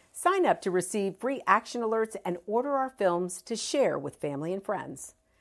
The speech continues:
Please encourage everyone you know to tune in and become informed.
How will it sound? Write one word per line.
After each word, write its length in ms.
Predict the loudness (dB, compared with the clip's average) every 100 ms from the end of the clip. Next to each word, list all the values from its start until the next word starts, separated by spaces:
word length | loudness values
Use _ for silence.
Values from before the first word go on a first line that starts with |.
| _ -4
Please 300 | 2 2 2
encourage 500 | -2 2 2 2 0
everyone 520 | 0 2 2 2 2 2
you 60 |
know 260 | 4 4 4
to 160 | 0
tune 320 | -8 0 2 4
in 320 | 2 0 -2
and 160 | -2 -2
become 460 | -4 -4 -2 -2 -2
informed. 600 | -8 -6 -6 -6 -8